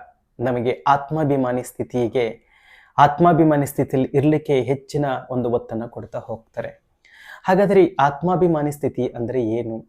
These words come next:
ಆತ್ಮಾಭಿಮಾನಿ ಸ್ಥಿತಿಯಲ್ಲಿ ಇರೋದು ಅಂದ್ರೆ ಏನು? ಇದರಿಂದ ಏನೆಲ್ಲ ಲಾಭಗಳಾಗ್ತವೆ? ಅವೆಲ್ಲವನ್ನು ಕೂಡ ಸುದೀರ್ಘವಾಗಿ ಈ ಒಂದು ವಿಡಿಯೋದಲ್ಲಿ ಚರ್ಚೆ ಮಾಡ್ತಾ ಹೋಗೋಣಂತೆ.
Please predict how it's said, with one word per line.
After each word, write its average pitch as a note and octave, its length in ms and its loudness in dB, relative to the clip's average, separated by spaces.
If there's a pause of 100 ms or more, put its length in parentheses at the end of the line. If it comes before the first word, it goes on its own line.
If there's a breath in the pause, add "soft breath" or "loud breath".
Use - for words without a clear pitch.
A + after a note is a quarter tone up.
(180)
ಆತ್ಮಾಭಿಮಾನಿ D3 880 2
ಸ್ಥಿತಿಯಲ್ಲಿ - 520 -4
ಇರೋದು D#3 400 4
ಅಂದ್ರೆ B2 320 -2
ಏನು? A2+ 280 -8 (380)
ಇದರಿಂದ D3+ 340 4
ಏನೆಲ್ಲ C#3+ 360 0
ಲಾಭಗಳಾಗ್ತವೆ? B2+ 960 0 (540 loud breath)
ಅವೆಲ್ಲವನ್ನು F3+ 580 6
ಕೂಡ D3 160 0
ಸುದೀರ್ಘವಾಗಿ A#2+ 840 -4
ಈ A2+ 160 -4
ಒಂದು A#2+ 240 -4
ವಿಡಿಯೋದಲ್ಲಿ A2+ 680 -8
ಚರ್ಚೆ - 360 -12
ಮಾಡ್ತಾ G#2 240 -16
ಹೋಗೋಣಂತೆ. G#2+ 760 -12